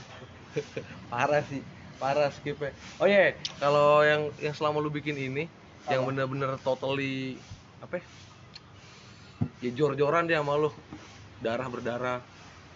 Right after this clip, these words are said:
Speaker 1: Pas terbang, pas terbang ada. Pas, pas nukik, nukik ada.
Speaker 2: Oh.
Speaker 1: Ada.
Speaker 2: Ada sih pastinya. Gua ya pas <coughs> yang pertama sih pas ngebangun ya.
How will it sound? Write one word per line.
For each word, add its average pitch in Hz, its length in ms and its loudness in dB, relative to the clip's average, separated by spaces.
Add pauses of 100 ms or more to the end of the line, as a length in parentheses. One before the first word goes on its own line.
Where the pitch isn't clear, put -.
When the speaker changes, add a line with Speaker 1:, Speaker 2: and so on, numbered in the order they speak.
(120)
Speaker 1:
Pas 131 160 -2
terbang, 127 340 -4
pas 123 140 -10
terbang 123 420 -6
ada. 123 380 -6 (1300)
Pas, 123 160 -4 (160)
pas 127 240 -2 (160)
nukik, 139 400 -6
nukik 123 320 -8
ada. 127 320 -6 (960)
Speaker 2:
Oh. 101 160 -8
Speaker 1:
Ada. 113 180 -4 (1600)
Speaker 2:
Ada 143 540 0
sih 147 160 -4
pastinya. 131 760 -4
Gua 147 380 4 (720)
ya 139 300 0
pas 165 320 8 (400)
<coughs> - 440 -14
yang 143 120 -6
pertama 151 400 0
sih - 160 -6
pas 165 160 2
ngebangun 156 500 4
ya. 131 220 0